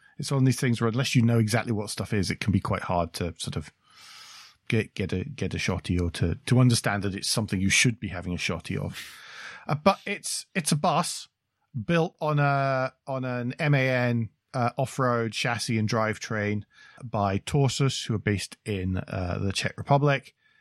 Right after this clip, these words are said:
And their aim is to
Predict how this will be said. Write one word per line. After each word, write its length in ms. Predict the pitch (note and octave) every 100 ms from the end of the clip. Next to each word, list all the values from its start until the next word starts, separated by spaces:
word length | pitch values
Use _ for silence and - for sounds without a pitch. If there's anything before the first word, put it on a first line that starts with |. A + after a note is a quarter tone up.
| _ _ _ _
And 320 | C#3 C3 B2+ A#2+
their 300 | A#2 F3 F#3+
aim 480 | D3 C#3+ C#3 C#3 D3 -
is 320 | B2 A#2 -
to 340 | - B2+ A2